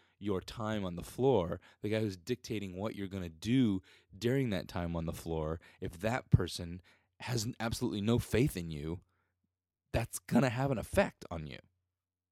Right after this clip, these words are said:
It's gonna have an effect on you. It's ridiculous that Pow Pow's being treated in this whole, this whole thing. For everything that he's done for the team,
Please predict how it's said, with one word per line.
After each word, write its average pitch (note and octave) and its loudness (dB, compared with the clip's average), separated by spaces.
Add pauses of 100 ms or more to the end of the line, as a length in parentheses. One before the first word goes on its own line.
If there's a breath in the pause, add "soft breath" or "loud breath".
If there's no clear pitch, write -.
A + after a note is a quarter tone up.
(600)
It's - -8
gonna C#3+ -2
have A2+ -2
an G#2 0
effect F2 -8
on - -10
you. - -20 (1400)
It's A#2 -4
ridiculous A2 2
that - -10
Pow G2 -2
Pow's F2 2
being D#2+ -10 (200)
treated C#2+ -6 (140)
in D#2+ -8
this E2 -6
whole, D#2 -4
this - -10
whole D#2 -4
thing. - -14 (560 loud breath)
For G2+ 0
everything G#2+ -2
that F#2+ -4
he's F2+ -8
done F2+ -2
for F#2 -12
the D#2 -10
team, F2+ -6